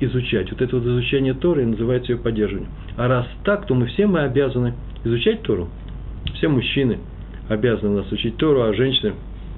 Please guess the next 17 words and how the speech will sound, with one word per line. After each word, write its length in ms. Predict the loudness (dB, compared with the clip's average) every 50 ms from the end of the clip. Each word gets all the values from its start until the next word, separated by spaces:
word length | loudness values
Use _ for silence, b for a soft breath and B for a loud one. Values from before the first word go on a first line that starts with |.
| -12 -12 -12 -14 -12 -12 -12 -12 -12 -12 -12 -12 -6 -2
помогать 440 | 2 2 4 4 4 4 4 4 4
им, 180 | 2 0 0 B B B B B B B B B 0
э, 540 | 2 2 4 4 4 4 4 4 2 2 0 0
создать 280 | 2 2 4 4 2 0
условия 360 | -2 0 2 4 4 4 4 2
для 180 | 2 2 2
этого, 340 | 2 2 2 0 0 0 -2 -6 -12 -12 -6 -4
э, 240 | 0 2 2 2 0 0
строить 340 | 2 4 6 6 6 4 2
еврейский 440 | 2 2 4 2 2 0 -2 -2 2
дом 260 | 2 4 4 4 2
и 20 |
так 180 | 2 0 2 2
далее. 200 | 2 2 2 2
Это 80 | 2 2
отдельная 360 | 2 4 2 2 2 2 0
тема, 340 | 0 0 0 2 0 -2